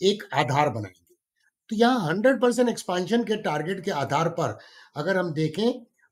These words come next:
तो करंट मार्केट प्राइस से, करंट मार्केट प्राइस कहाँ पर है?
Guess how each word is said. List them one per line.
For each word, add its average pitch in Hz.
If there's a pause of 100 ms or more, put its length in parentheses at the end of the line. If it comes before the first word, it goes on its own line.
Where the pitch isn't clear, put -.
(100)
तो 247 (200)
करंट 233
मार्केट 185
प्राइस 156
से, 110 (500)
करंट 190
मार्केट 202
प्राइस 208
कहाँ 196
पर 208
है? 262